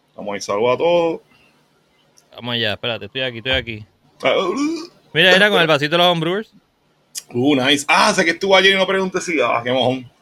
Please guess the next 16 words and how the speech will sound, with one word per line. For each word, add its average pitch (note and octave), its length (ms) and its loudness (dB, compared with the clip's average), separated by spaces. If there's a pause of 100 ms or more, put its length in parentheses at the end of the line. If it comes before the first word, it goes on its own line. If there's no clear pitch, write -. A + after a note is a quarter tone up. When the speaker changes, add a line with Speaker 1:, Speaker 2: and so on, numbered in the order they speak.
Speaker 1:
Eh, A#2+ 140 2
ahí A2 120 4
lo A2 100 4
voy A2 100 4
a - 20 2
preguntar B2+ 240 2
a B2+ 40 6
ver C3 100 0
si D#3 100 -4
lo C#3+ 80 0
tenían. B2+ 320 0 (220)
Anyway. A#2 320 0 (920)
Speaker 2:
Spicy. A2+ 540 -4 (960)
Speaker 1:
Ujú. A#2+ 180 -2
Speaker 2:
Right? D#3+ 240 0 (960)
Ah. A2+ 120 -10